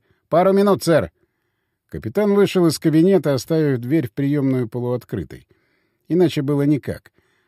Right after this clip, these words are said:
От оборудования, установленного непосредственно на его стол и на второй журнальный столик в дальнем углу, тянулись толстые жгуты проводки. Черные, белые, ярко-желтые провода с наклейками и торчащими ярлыками.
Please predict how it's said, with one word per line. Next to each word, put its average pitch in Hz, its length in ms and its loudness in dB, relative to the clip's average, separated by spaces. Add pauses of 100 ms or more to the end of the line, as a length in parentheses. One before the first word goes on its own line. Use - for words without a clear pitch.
(140)
От 87 160 -8
оборудования, 160 800 2
установленного 147 720 2
непосредственно 135 1040 -2
на 113 120 0
его 120 240 -2
стол 151 440 -4
и 98 200 -4
на 104 160 -4
второй 131 420 -2
журнальный 107 560 -4
столик 156 480 -2 (420)
в 80 100 -12
дальнем 127 360 2
углу, 147 400 2 (360)
тянулись 170 480 2
толстые 160 500 2
жгуты 131 400 -2
проводки. 127 640 -6 (340)
Черные, 143 600 2
белые, 139 520 0
ярко-желтые 131 760 -2
провода 120 600 0
с - 140 -12
наклейками 143 640 -2
и 120 60 -2
торчащими 123 640 -4
ярлыками. 123 720 -4